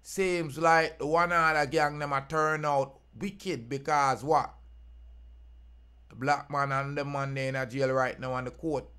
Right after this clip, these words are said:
supposed to a wrap up. Right now, a peer reprisal a go on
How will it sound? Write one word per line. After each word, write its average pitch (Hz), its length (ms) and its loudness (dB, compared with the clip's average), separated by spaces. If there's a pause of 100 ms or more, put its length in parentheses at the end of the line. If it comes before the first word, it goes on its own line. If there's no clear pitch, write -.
(380)
supposed 139 380 -8
to 143 80 -6
a 131 100 0
wrap 131 300 -2
up. 165 240 0 (1500)
Right 196 360 4
now, 202 180 4
a 190 80 6
peer 247 340 6
reprisal 233 600 6
a 190 160 8
go 208 120 8
on 180 360 6